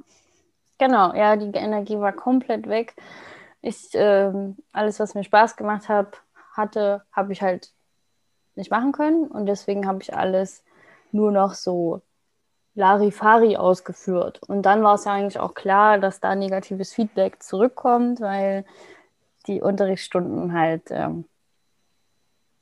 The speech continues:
ja, nur das Wenigste war, was ich zu bieten hatte, sozusagen. Und ich musste immer Frontalunterricht machen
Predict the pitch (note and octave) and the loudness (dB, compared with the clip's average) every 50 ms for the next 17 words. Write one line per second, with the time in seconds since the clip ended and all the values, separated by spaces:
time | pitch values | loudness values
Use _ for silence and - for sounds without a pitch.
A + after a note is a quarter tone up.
0 | _ _ _ _ _ _ - F3+ - - F#3+ F3 - G3+ G#3 G#3+ G#3 G3+ - G3+ | _ _ _ _ _ _ -6 -4 -2 -2 -2 -4 -4 0 2 2 2 2 2 2
1 | G3+ A3 A#3 A#3 A3 - - - F#3 F#3 E3 D#3+ D#3+ F#3 A3+ C4+ - - _ _ | 4 4 4 2 0 -4 -10 -12 -6 -4 -2 0 2 2 0 0 -4 -8 _ _
2 | _ _ _ _ _ _ _ - G3+ G3 F#3+ - - A3+ G#3 - - - G#3 G3+ | _ _ _ _ _ _ _ -4 -4 -4 -4 -4 -4 -6 -6 -6 -8 -10 -4 0
3 | A#3+ C4+ C4 - F3+ E3 D3+ D#3+ - - F3 F3+ _ _ _ - F3+ F#3 - F#3 | 0 0 0 -2 -6 -8 -10 -10 -12 -14 -16 -16 _ _ _ -14 -14 -14 -12 -8
4 | G3 - - - _ - D4+ B3 - F#3+ F#3 F#3 F3+ - _ - - - - - | -6 -6 -6 -6 _ -14 -12 -8 -6 -4 -4 -6 -8 -10 _ -20 -20 -20 -20 -20
5 | - - - _ _ _ - A3 - C4 B3 - - G3 F#3+ F#3 F3+ - - - | -20 -20 -20 _ _ _ -8 -2 -2 -2 -2 -2 -2 0 0 0 0 -2 -6 -6
6 | F3 G3 A3 B3 C4 B3+ A#3 A#3 A#3 A#3 A3+ A3 A3 - - - G#3 G#3 G#3 F3+ | -4 0 2 2 2 2 0 -4 -2 -2 -2 -2 -2 -4 -6 -8 -6 -4 -4 -4
7 | G3+ G#3+ G3+ G3 | -4 -4 -4 -6